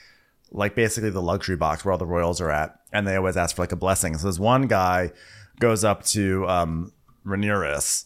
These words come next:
or Rhaenys, I'm sorry. <laughs> Rhaenyra. Rhaenys, or I don't, can't even keep it straight anymore. It's Rhaenyra, Rhaenys, whatever it is.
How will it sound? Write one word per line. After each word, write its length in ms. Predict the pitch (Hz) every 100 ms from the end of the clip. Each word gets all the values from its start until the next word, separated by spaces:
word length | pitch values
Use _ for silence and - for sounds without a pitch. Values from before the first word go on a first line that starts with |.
| -
or 380 | 92 85 80 - 104
Rhaenys, 380 | 110 90 71
I'm 100 | 90
sorry. 260 | 87 76 90 - -
<laughs> 220 | - -
Rhaenyra. 500 | - 82 - 80 - - 156 147
Rhaenys, 500 | 104 120 120 95 - -
or 280 | 101 98 -
I 140 | 180
don't, 140 | 156 -
can't 200 | 147 143
even 220 | 113 98
keep 260 | - 117
it 60 | 95
straight 240 | - 92
anymore. 320 | 80 82 78 80
It's 100 | 92
Rhaenyra, 340 | 127 165 170 165
Rhaenys, 340 | 117 123 120 107
whatever 280 | 101 90
it 60 | 85
is. 200 | 82